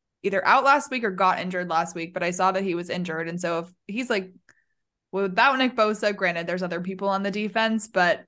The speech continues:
our offensive line, I don't know why I'm saying our, I'm not a Niners fan. The Niners offensive line is not good. And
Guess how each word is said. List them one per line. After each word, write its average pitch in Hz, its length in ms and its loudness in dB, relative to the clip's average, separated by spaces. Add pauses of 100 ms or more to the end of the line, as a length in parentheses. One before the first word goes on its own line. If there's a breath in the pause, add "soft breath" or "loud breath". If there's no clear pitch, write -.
(120)
our 180 300 2
offensive 240 480 0
line, 190 640 -2
I - 40 -16
don't 190 100 -6
know 180 60 -4
why 160 140 -2
I'm 170 80 -6
saying 170 220 -8
our, 170 280 -2
I'm 185 120 -4
not 170 140 -4
a - 20 -8
Niners 165 340 -6
fan. 180 300 -6 (540 loud breath)
The 214 80 0
Niners 254 340 4
offensive 226 480 2
line 196 220 2
is 180 160 -4
not 185 340 -2
good. 180 300 0 (220)
And 185 460 -2